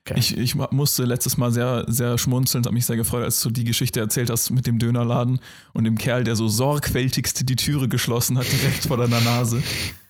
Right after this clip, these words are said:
Speaker 2: Äh, das war in der letzten Folge, falls ihr euch das nochmal anhören wollt, war sehr witzig. Äh, und mir ist auch was passiert. Und zwar bin ich,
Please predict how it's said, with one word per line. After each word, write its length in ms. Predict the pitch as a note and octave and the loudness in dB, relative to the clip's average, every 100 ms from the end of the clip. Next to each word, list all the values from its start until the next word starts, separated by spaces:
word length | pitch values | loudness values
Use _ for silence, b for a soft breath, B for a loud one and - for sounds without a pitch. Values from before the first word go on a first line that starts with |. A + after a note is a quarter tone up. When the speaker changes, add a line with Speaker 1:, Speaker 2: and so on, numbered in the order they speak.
| _ | _
Speaker 2:
Äh, 220 | B2 A#2 A2 | 0 0 0
das 180 | A#2 | 0
war 60 | - | 0
in 20 | |
der 100 | A2+ | 0
letzten 280 | A2+ A2+ A2+ | 0 0 -2
Folge, 260 | - A#2+ A#2+ | -2 -2 0
falls 220 | A2 A2 | -2 -2
ihr 40 | |
euch 60 | A2+ | -2
das 100 | A2+ | 0
nochmal 200 | A2+ G#2+ | 0 0
anhören 240 | A2+ B2 | 0 0
wollt, 240 | A#2+ B2+ - | 0 -2 -2
war 100 | A2 | 0
sehr 180 | A2+ B2 | 0 0
witzig. 360 | C3 D3 - B B B B _ | -2 -4 -6 B B B B _
Äh, 140 | B2 B2 | 0 2
und 120 | C3 | 2
mir 120 | F3 | 2
ist 100 | F3+ | 2
auch 100 | D3+ | 2
was 140 | C#3 | 2
passiert. 480 | - - - - - | 0 -2 -2 -2 -2
Und 140 | A#2+ A#2+ | -2 -2
zwar 520 | - B2 C3 - - - - | 0 0 0 -4 -8 -18 -6
bin 140 | C#3+ | -2
ich, 180 | C#3+ - | 0 -2